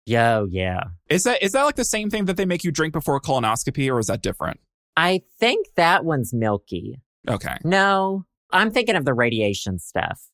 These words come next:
Speaker 1: Have you
Speaker 2: Honey.
Speaker 1: ever, so back in January, I had to do that thing where you drink, like, the radiation. It's, it's not, it just, like, shows up on the x-rays, you know?
Speaker 2: You mean, isn't it like a barium or whatever?
Speaker 1: Yes.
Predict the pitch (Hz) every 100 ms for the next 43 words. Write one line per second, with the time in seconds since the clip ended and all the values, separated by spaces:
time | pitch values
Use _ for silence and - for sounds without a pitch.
0 | _ - 170 185 190 208 208 202 - _
1 | _ - 147 180 175 190 202 143 147 147
2 | 120 123 131 123 131 120 - 127 120 107
3 | 101 123 120 120 110 110 104 110 110 107
4 | 110 - 131 131 135 _ - 170 170 -
5 | 165 170 - 175 - 170 - 196 - 147
6 | 104 - 131 123 - 110 - 101 101 95
7 | 95 110 - _ _ - 117 - 101 -
8 | 131 - _ - 120 107 107 - 156 143
9 | 175 170 160 135 101 101 104 117 131 139
10 | 143 143 139 151 165 _ _ _ - 143
11 | 202 190 127 107 -